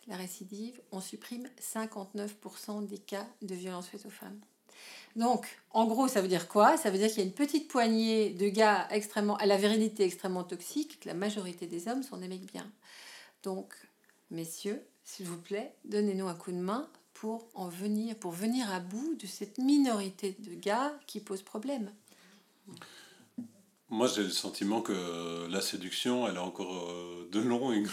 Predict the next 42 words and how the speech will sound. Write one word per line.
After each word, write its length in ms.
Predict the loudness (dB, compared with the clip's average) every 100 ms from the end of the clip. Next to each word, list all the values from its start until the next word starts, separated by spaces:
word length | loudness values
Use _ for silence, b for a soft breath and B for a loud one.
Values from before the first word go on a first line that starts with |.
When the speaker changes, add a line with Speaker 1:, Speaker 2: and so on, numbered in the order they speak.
| -2
Speaker 2:
et, 160 | -2 -4 -6 B B 0
et 80 | 2
beaux 240 | 4 2
jours, 340 | 2 0 2
euh, 380 | 2 0 -2 -6
devant 340 | -6 -4 -2 0
elle. 320 | 0 -2 -4
La, 240 | -4 -4 -4
la 120 | -8
question, 280 | -6 -6 -6
c'est 160 | -4
pas 100 | -4
tellement 320 | -2 -4 -4 -4
le 60 |
fait 160 | -6 -8
de 100 | -8
savoir 380 | -8 -8 -8 -8
si 240 | -8 -6
un 180 | -6 -4
homme 240 | -2 -2 -2
peut 180 | -4 0
ou 160 | -2
pas, 500 | -2 -6 -8 -6 -8
euh, 160 | -8 -10 B B B B -14
euh, 360 | -10 -8 -8
séduire 480 | -6 -6 -6 -2 -2
une 140 | -2 -4
femme, 500 | -4 -4 -2 -2 -2
euh, 360 | -6 -10 -12 -14 B B -16
dans 440 | -16 -8 -6 -6 -8
un, 880 | -10 -12 -14 -18 -20 -20 -20 -18 -14
dans 160 | -14 -12 -10
un 80 | -10
espace, 520 | -8 -8 -6 -8 -10
euh, 360 | -10 -8 -10 -10
privé 420 | -10 -4 0 2
ou 80 | 0
public, 600 | -4 -6 -2 -2 -2 -6
ou, 240 | -6 -4
je 80 | -6
veux 60 | -8
dire, 160 | -8